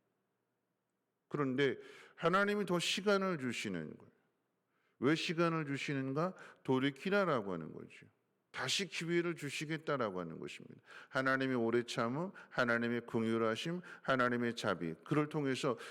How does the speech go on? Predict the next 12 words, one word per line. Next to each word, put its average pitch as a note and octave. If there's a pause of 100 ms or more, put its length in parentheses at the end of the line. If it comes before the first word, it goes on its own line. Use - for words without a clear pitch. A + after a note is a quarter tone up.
(100)
하나님이 F3+
원하시는 D#3+
것은 D3
망하게 D#3+
하는 F3+
것이 F3+
아니라 D#3
심판이 G3
하는, F3
심판이 G3
목적이 D#3+
아니라 B2+